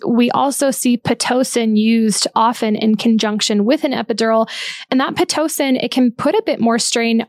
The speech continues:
on, on you, but also on baby, more so than typical contractions.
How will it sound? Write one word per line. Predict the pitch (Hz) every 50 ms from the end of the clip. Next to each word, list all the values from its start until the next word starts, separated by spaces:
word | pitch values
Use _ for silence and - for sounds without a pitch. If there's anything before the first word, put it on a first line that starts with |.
| _
on, | - 226 220 220 214 214 214 220 - - _ _
on | - 214 220 214
you, | 233 294 320
but | - - -
also | 233 240 269 - 302 269 -
on | - 240 233 226 220 190
baby, | - 226 226 226 226 220 202 190
more | 196 202 220 226 240 247
so | - - 247 233 226
than | 208 214 208
typical | 190 - 240 - 214 - - 220 202
contractions. | - 208 202 - - 202 208 - - - - 208 233 - -